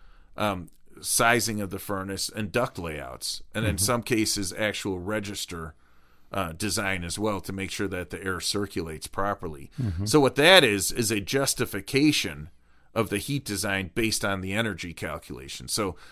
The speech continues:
Speaker 1: they'll go through and say, "Hey, here's a house of a certain size. It's in this type of a climate,"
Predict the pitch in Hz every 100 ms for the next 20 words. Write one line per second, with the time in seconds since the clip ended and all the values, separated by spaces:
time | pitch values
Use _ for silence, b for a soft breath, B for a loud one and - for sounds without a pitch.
0 | B - 139 127 123 - 135 127 107 117
1 | 107 101 113 101 117 104 98 104 107 -
2 | 95 87 - 113 101 90 110 107 101 98
3 | 101 - - b b b 127 - 131 110
4 | 123 - - 113 110 95 101 - 113 113
5 | 104 71 69